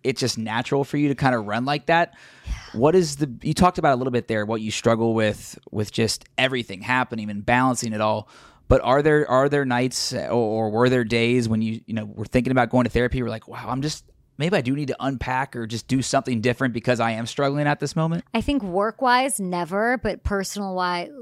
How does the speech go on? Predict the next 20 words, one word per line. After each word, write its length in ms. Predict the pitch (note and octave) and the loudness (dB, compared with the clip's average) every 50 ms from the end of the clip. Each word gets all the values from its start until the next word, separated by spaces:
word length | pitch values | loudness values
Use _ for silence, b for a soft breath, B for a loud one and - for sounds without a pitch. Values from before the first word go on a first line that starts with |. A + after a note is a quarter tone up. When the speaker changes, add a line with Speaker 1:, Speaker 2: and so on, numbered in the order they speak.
| A#3 | -10
Speaker 2:
wise, 400 | G#3 F3+ F3 F3 F3 F3 D#3 C#3 | -6 -4 -2 -2 -2 -4 -6 -6
yes. 360 | D3+ E3 - - F3+ - - - C#4+ | -8 -8 -8 -8 -10 -12 -12 -10 -8
I 80 | G3+ | -10
think 260 | F#3 - - A3 A3 - | -8 -6 -6 -6 -6 -4
I, 500 | - G#3 F#3+ F#3 F#3 F#3 F3+ F3+ F3 F3+ - _ _ _ _ _ _ _ _ _ _ - | -4 -2 -2 -2 -2 -2 -4 -4 -6 -8 -12 _ _ _ _ _ _ _ _ _ _ -10
I 80 | - F3+ | -8 -6
think 200 | - A3 A3 - | -6 -4 -4 -4
anybody 400 | F#3+ G3 A3 G#3+ F#3+ G3 F#3 F3+ | -4 -2 -2 -2 -2 -2 -2 -2
likes 260 | F3 F3 F3 - - | -4 -4 -6 -8 -10
to 120 | - - D#3+ | -12 -10 -6
be 160 | F3 F3 E3+ | -6 -6 -6
in 80 | E3+ | -6
stuff 180 | D#3 - E3+ D#3+ | -6 -8 -8 -8
that 120 | - E3+ | -8 -10
makes 200 | F3 E3+ E3 - | -10 -10 -12 -12
them 140 | - E3+ E3 | -12 -12 -10
comfortable, 440 | - F3 E3 D#3+ - F3 E3+ E3 E3+ | -8 -6 -8 -8 -8 -8 -8 -6 -6
even 260 | E3+ E3 D#3 D#3+ E3 | -6 -6 -6 -6 -8
if 120 | D#3+ - - | -8 -10 -10
it's, 160 | E3 - | -12 -14